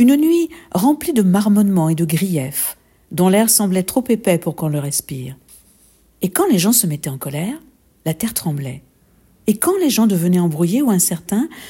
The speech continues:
le pays changeant devenait confus lui aussi. Les contours des immeubles, des lampadaires et des voitures s'estompaient comme des peintures dont les couleurs ont coulé. Et, à ces périodes-là, il pouvait être difficile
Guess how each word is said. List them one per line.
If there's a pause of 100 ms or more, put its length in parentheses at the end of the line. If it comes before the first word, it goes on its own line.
(100)
le
pays
changeant
devenait
confus
lui
aussi. (600)
Les
contours
des
immeubles,
des
lampadaires
et
des
voitures
s'estompaient
comme
des
peintures
dont
les
couleurs
ont
coulé. (840)
Et, (180)
à
ces
périodes-là, (680)
il
pouvait
être
difficile